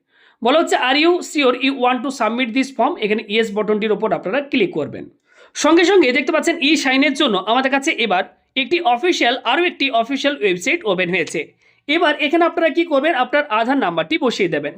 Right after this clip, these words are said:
যে ব্যক্তির আপনি ভোটার কার্ডটি সংশোধন করছেন। এরপর নিচে দেখুন বলা হচ্ছে আধার ওটিপি, এখানে আপনারা ক্লিক করবেন। এরপর গেট ওটিপির ওপর ক্লিক করবেন, আপনার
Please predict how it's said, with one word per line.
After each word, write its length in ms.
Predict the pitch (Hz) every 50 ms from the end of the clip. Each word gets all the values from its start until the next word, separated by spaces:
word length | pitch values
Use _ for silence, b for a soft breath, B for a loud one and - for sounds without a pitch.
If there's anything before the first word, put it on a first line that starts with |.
| 175 185
যে 80 | 277 311 320
ব্যক্তির 280 | 285 277 - 330 330 269 220
আপনি 140 | 202 - 254 262 196
ভোটার 200 | 185 196 220 214 220
কার্ডটি 220 | 196 185 196 269 277 -
সংশোধন 380 | 233 185 170 - 165 170 262 285 269 285
করছেন। 300 | 214 - - - 135 120 - _ _ _ _ _ b b b b b b b b b 269
এরপর 200 | 294 330 330 392 370 349
নিচে 160 | 320 302 - 370 359
দেখুন 160 | 349 - 381 349 285
বলা 140 | 269 269 294 320
হচ্ছে 200 | 311 311 277 190 202 - - - _ - 208 226
আধার 220 | 233 233 262 277 269 226
ওটিপি, 280 | 233 226 262 262 - 320 302 226 214
এখানে 160 | 202 233 233 233
আপনারা 200 | 233 262 254 247 247 -
ক্লিক 180 | 269 285 277 277 302
করবেন। 240 | 294 285 302 339 349 - b b b b b b 233
এরপর 200 | 233 240 240 262 233 202 233
গেট 140 | 311 359 349 247 247
ওটিপির 300 | 226 226 220 226 226 208 180
ওপর 140 | 175 285 339 339 -
ক্লিক 200 | 311 240 190 - -
করবেন, 240 | 165 143 135 143 135 - _ _ _ _ _ _ _ - 254
আপনার 220 | 294 320 370 370